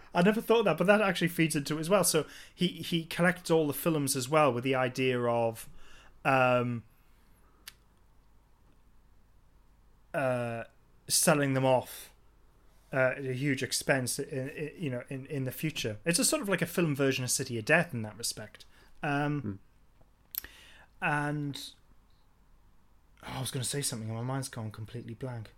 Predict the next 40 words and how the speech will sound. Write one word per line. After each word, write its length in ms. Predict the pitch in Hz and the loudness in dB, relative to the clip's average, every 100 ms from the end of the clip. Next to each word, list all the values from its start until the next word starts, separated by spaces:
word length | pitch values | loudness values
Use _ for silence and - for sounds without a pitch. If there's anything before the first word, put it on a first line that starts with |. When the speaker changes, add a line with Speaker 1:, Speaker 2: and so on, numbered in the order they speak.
| - - - - - - - | -20 -14 -12 -12 -14 -12 -8
Speaker 2:
Oh. 180 | 110 - 147 - | -8 -8 -6 4
Well, 180 | 160 147 | 4 6
while 240 | 151 147 | 8 8
you're 100 | 143 | 8
thinking, 380 | 147 151 139 107 | 6 4 4 0
I'm 80 | 104 | -6
just 100 | - | -2
gonna 120 | 120 | -2
pour 180 | 120 117 | 0 0
a 20 | |
drink. 320 | 110 92 101 139 | 2 0 -2 -4
Speaker 1:
Okay. 200 | 131 110 - - - _ _ - - - | -6 -6 -14 -20 -20 _ _ -20 -14 -2
Speaker 2:
Okay, 200 | 120 - | 0 0
I've 140 | 120 113 _ _ - | -2 -6 _ _ -14
just 200 | - - | -12 -10
got, 160 | 120 - - | -10 -10 -8
um, 800 | 127 117 117 117 - - - - 139 | -6 -4 2 8 8 6 -6 -6 0
I'm 80 | |
gonna 60 | 151 | 2
have 140 | 160 | 4
a 80 | 131 - - - | 2 0 -14 -6
Johnny 240 | 131 127 | 0 2
Walker, 360 | 117 127 135 110 | 2 2 0 -4
but 160 | 117 - | -6 -6
I've 180 | 120 117 | -8 -2
got 340 | 147 156 - 131 | 2 2 0 -4
these 480 | 127 120 117 120 - | -2 0 -2 -6 -2
ice 220 | 135 143 | 0 0
cubes, 500 | - 120 107 - - - - - - | 0 -2 -2 -4 -12 -14 -20 -20 4
but 380 | 123 120 - - - - - - | 6 6 2 -16 -20 -20 -20 -6
they're 80 | 110 | 4
not, 320 | 143 - 131 | 6 6 2
they're 120 | 139 139 | 2 4
not 180 | 170 | 6
ice, 260 | 170 143 - | 6 4 0
they're 280 | - 123 120 | 4 6 6
granite 500 | 117 120 131 131 - | 4 6 8 6 2
stones, 600 | - 139 127 160 175 - | 0 4 4 4 -2 -8
granite 280 | - 131 131 | -2 0 0
cubes. 460 | - 151 127 - | 0 0 0 -4